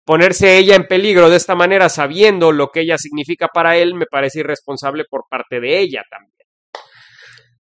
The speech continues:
En fin, pues es, tal vez es un sobreanálisis de los personajes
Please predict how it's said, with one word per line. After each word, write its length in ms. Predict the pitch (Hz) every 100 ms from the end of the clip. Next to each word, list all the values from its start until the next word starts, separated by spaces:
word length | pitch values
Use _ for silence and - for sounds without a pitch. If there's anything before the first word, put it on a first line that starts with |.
| _ _
En 140 | - 151
fin, 180 | 143 - - - - - - -
pues 180 | - -
es, 320 | 147 139 -
tal 160 | - 156
vez 160 | 165 160
es 120 | 147
un 120 | 160
sobreanálisis 840 | 143 143 135 127 139 147 139 135
de 100 | 113
los 240 | 113 110 -
personajes 720 | - 110 120 131 143 147